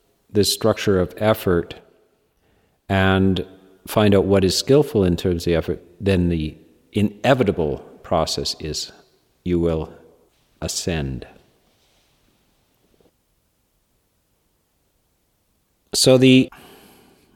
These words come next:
category of removal, assuming that you have failed to prevent the arising of these, and now it has risen, and, and it's pretty, I mean, it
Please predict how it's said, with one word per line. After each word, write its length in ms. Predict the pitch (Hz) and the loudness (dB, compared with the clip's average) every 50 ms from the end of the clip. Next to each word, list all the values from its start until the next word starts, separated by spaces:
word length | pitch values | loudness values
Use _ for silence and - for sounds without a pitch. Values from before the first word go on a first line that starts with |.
| _ _ _ _ _ _ _ _ _ _ _ _ _ _ _ _ _ _ _ _ _ _ _ _ _ _ _ _ _ _ _ _ _ - | _ _ _ _ _ _ _ _ _ _ _ _ _ _ _ _ _ _ _ _ _ _ _ _ _ _ _ _ _ _ _ _ _ -2
category 840 | - 139 139 143 123 110 120 117 117 113 113 113 110 104 101 - - - - - - - | 2 4 4 4 4 4 4 6 6 6 6 6 4 2 0 -4 -12 -20 -20 -20 -10 -2
of 220 | 98 101 101 95 95 | 0 0 2 2 4
removal, 640 | 98 95 95 104 117 117 104 92 80 71 73 - - - - - _ _ _ _ _ _ _ _ _ _ _ _ _ _ _ _ _ _ _ _ _ _ _ _ _ _ _ - | 4 4 6 4 4 2 2 2 0 0 -2 -6 -14 -20 -20 -20 _ _ _ _ _ _ _ _ _ _ _ _ _ _ _ _ _ _ _ _ _ _ _ _ _ _ _ -12
assuming 520 | - 107 90 - - 113 107 104 101 98 | -8 -6 -4 0 2 2 4 4 4 4
that 640 | 90 92 90 92 85 - - - - _ _ _ _ _ _ _ _ _ _ _ _ _ _ _ _ - | 2 2 2 0 -2 -4 -10 -20 -20 _ _ _ _ _ _ _ _ _ _ _ _ _ _ _ _ -2
you 140 | 120 113 | 0 2
have 300 | 101 98 101 98 95 90 | 2 2 2 0 0 -2
failed 560 | - - - - - 110 104 101 98 95 92 - | -4 -12 -8 0 2 4 6 6 4 4 2 -2
to 280 | - - 95 90 90 85 | -2 -2 0 0 0 -2
prevent 520 | - - 98 85 90 90 87 85 - - | -2 -2 -2 0 0 0 -2 -2 -6 -6
the 80 | 92 90 | -4 -2
arising 420 | 82 85 85 85 85 - 90 90 | -2 -2 -2 -2 -4 -4 -4 -4
of 80 | 87 80 | -4 -2
these, 300 | 85 85 87 82 - 90 | -2 -4 -4 -4 -4 -4
and 140 | 85 85 | -2 -2
now 240 | 87 82 80 85 85 - - - | -2 -2 -4 -4 -6 -6 -8 -10
it 200 | 90 85 85 87 | -10 -10 -8 -6
has 180 | 85 82 87 | -6 -6 -2
risen, 280 | 95 92 90 90 92 92 | -2 0 0 0 0 -2
and, 180 | 92 90 87 | -2 -2 -2
and 100 | - - | -4 -4
it's 140 | 95 85 - | -6 -8 -8
pretty, 440 | - - - 98 87 80 80 78 - - - _ _ _ _ - - | -8 -4 -2 -2 0 0 -2 -6 -10 -14 -20 _ _ _ _ -8 -4
I 40 | |
mean, 140 | 92 90 87 | -2 -2 -2
it 100 | 80 - | -4 -6